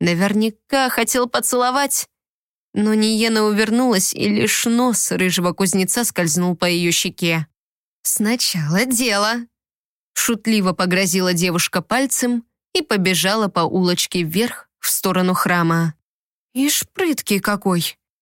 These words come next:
Позавчера невесту мертвую оплакивал, а сегодня вон чего удумал". Ниена фыркнула и решила не оглядываться, хотя чуяла, что Соколок смотрит ей вслед.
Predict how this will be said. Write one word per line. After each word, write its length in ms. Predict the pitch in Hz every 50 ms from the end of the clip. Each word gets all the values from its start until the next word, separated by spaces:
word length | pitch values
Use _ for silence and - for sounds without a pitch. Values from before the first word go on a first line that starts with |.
| _ _ _ _ _
Позавчера 580 | 233 208 180 220 190 - - - 208 196 196
невесту 600 | 190 185 180 175 160 165 180 226 254 - - 294
мертвую 540 | 285 285 285 285 285 294 - 277 277 277 -
оплакивал, 680 | 285 277 - 277 277 277 269 277 269 269 269 269 269 - - _ _ _ _ _ _ _ _
а 80 | - 247
сегодня 480 | 247 - 269 262 262 330 311 349 359 370
вон 180 | 403 427 392
чего 340 | - - - 196 190 185 180
удумал". 560 | 180 175 175 180 180 185 180 185 185 185 185 - _ _ _ _ _ _ _ _ _ _ _ -
Ниена 420 | 202 196 185 175 175 170 165 160
фыркнула 760 | - - - 180 190 - - - 277 277 285 285 285 294 285 - _ _ _ _ _ _
и 100 | 381 359
решила 400 | 254 226 208 - 208 196 190 185
не 160 | 185 185 180
оглядываться, 680 | 180 175 175 180 175 175 175 165 170 175 170 - - 175
хотя 320 | 165 - 170 - - 185 170
чуяла, 680 | - - - 247 254 240 220 202 202 202 196 190 196
что 240 | - - - - 180
Соколок 720 | - - - 175 - - 180 185 196 220 269 311 285 -
смотрит 680 | - - - 220 226 277 302 294 - - 196 175 - -
ей 220 | 175 175 170 165
вслед. 560 | - - - - 170 165 165 156 - - -